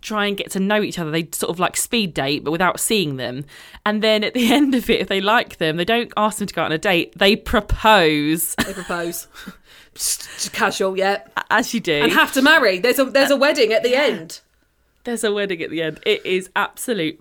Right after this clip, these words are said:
Speaker 1: bonkers.
Speaker 2: Yeah.
Speaker 1: Um, but it's really good fun, and it's nice to kind of switch off, especially with everything that's going on at the moment in the news.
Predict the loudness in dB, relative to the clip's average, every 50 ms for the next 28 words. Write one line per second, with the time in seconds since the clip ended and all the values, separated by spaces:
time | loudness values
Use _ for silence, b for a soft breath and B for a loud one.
0 | -12 _ -6 -4 -4 -4 -6 -6 -6 -6 -6 -6 -6 -8 -10 -10 -10 -10 -12 -10
1 | -4 -2 0 0 0 0 -4 -4 0 2 2 2 2 -2 -4 -4 -2 -2 0 0
2 | -2 -4 -6 -4 -2 -2 -2 -2 -2 -4 -6 -8 -6 -6 -6 -6 -6 -10 -8 -8
3 | -6 -6 -6 -6 -8 -8 -8 -8 -6 -6 -6 -6 -8 -10 -10 -8 -8 -8 -8 -6
4 | -6 -8 -8 -8 -10 -14 -14 -14 -10 -10 -8 -8 -6 -6 -8 -8 -8 -8 -8 -8
5 | -8 -8 -8 -8 -10 -10 -10 -10 -8 -6 -4 -2 -2 -2 -2 -4 -4 -8